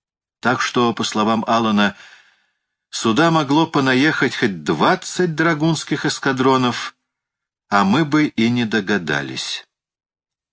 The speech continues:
Потому, пока не поднялся туман, мы засели в лощине на откосе, приготовили себе драмку и держали военный совет.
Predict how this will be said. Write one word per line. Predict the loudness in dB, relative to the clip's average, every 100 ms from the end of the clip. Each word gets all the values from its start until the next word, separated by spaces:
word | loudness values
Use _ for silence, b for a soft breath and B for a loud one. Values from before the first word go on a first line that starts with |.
| _ _ B B
Потому, | -2 0 2 2
пока | 0 0 2 0
не | 0
поднялся | 0 0 0 -2 -4 -4
туман, | -2 2 2 0 -6 _ _ _ _ _ _
мы | -2 0 0 -2
засели | -4 -2 -2 0 2 2
в | 2
лощине | 0 -2 -2 -2 0
на | -2
откосе, | -4 -2 -2 0 -4 -8 _ _ _ _ _ _ _
приготовили | 0 0 2 2 2
себе | 0 -2 0 2 2 -2 -8 -8
драмку | -2 2 2 0 -4 -4 -4 -8 _ _ _ _ _ _ _ -2
и | 0
держали | 2 2 2 2 2
военный | 2 2 0 0 -2
совет. | -4 -4 -6 -8 -14 -20